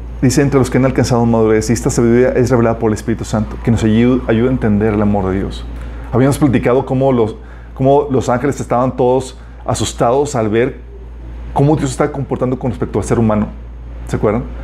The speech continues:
Porque no tenía lógica. Sabían que Dios era justo, y si es justo, no podía tratarnos de la forma en como nos estaba tratando a nosotros. Hasta que se manifestó la sabiduría de Dios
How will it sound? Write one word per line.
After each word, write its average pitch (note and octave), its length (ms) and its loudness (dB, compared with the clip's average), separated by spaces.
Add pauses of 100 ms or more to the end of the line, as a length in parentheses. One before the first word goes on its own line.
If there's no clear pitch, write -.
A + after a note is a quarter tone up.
Porque A2+ 160 -2
no A#2 80 2
tenía A#2+ 200 4
lógica. A2+ 260 0
Sabían A2 220 2
que A2+ 80 2
Dios A#2 160 2
era A#2 120 4
justo, B2+ 400 -2 (920)
y B2+ 80 4
si B2 100 2
es C3 100 2
justo, C3 280 0
no B2+ 120 0
podía A#2+ 440 2 (160)
tratarnos A#2+ 500 -2 (160)
de B2 160 -2
la A#2 80 2
forma A#2+ 240 0
en C#3 60 -2
como C3 180 0
nos G#2 140 -2
estaba G#2 260 0
tratando A2 280 -2
a - 20 0
nosotros. - 480 -4 (1200)
Hasta B2 240 0
que B2 160 2
se - 120 -2
manifestó A2+ 420 0
la E3+ 100 2
sabiduría C3+ 380 2
de B2+ 100 2
Dios A#2+ 340 0